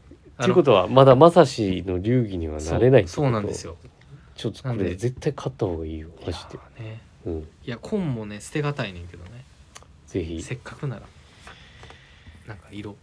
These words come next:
Speaker 2: 入れてもいいかなってちょっと。
Speaker 1: トライしてみてください。
Speaker 2: 今年は思ってます。
Speaker 1: よかったら。
Speaker 2: はい。
Speaker 1: はい。はい。
Speaker 2: ありがとうございます。
Speaker 1: では、えーっと、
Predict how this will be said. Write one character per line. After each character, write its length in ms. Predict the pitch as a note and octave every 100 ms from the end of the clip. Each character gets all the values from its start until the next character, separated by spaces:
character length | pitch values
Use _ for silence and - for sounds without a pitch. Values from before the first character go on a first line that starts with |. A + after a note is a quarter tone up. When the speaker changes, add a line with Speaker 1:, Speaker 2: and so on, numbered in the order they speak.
| _ - - - - - - - - _ -
Speaker 2:
入 60 |
れ 100 | G#2
て 120 | F#2+
も 100 | G2+
い 100 | F2+
い 40 | F#2
か 120 | -
な 80 | -
っ 40 | -
て 60 | -
ち 80 | -
ょ 40 |
っ 40 | _
と。 60 | - _ _ - - -
Speaker 1:
ト 120 | -
ラ 100 | F#2
イ 60 | E2
し 100 | -
て 80 | G#2
み 80 | -
て 80 |
く 60 | -
だ 60 | G2+
さ 160 | F2+
い。 20 | F2+
Speaker 2:
今 0 |
年 0 |
は 0 |
思 140 | F2+
っ 20 |
て 60 | E2+ -
ま 60 |
す。 80 | -
Speaker 1:
よ 40 | -
か 80 |
っ 0 |
た 60 | -
ら。 20 | - - - -
Speaker 2:
は 160 | -
い。 80 | G2+ - _
Speaker 1:
は 140 | -
い。 60 | G#2 - - - - _ - - - - - - - - - -
は 100 | -
い。 40 | C3+
Speaker 2:
あ 20 |
り 0 |
が 100 | -
と 60 | -
う 20 |
ご 60 | -
ざ 120 | -
い 60 | -
ま 80 | -
す。 580 | - - - A#2 G2+ G2
Speaker 1:
で 60 |
は、 200 | G2 A2 - - -
え 40 | A#2
ー 380 | G2 F#2+ F2+
っ 20 | F2 - _
と、 1000 | G2+ - - - - - - - -